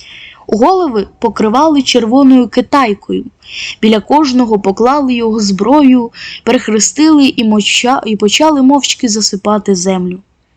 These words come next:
Кожний козак вкинув бодай грудку землі.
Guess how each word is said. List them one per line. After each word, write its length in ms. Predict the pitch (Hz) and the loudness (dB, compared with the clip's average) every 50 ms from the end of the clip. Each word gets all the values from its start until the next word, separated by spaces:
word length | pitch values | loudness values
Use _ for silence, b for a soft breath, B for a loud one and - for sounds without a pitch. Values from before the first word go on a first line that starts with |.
| _ _ _ _ - - | _ _ _ _ -18 -4
Кожний 320 | - 233 233 208 202 202 190 | -2 -2 0 2 0 0 0
козак 380 | - 196 196 214 247 262 - | 0 -2 -2 0 -2 -2 -4
вкинув 440 | - - - 233 233 220 214 196 185 | -14 -10 -6 -4 -2 -2 -2 -2 -2
бодай 280 | - 202 180 208 208 202 | -2 -2 0 0 0 0
грудку 460 | 180 202 226 269 262 - - 220 214 | 0 2 0 0 0 -2 -4 -4 -2
землі. 420 | 196 196 190 180 180 180 180 196 | -2 0 -2 -2 -4 -6 -8 -8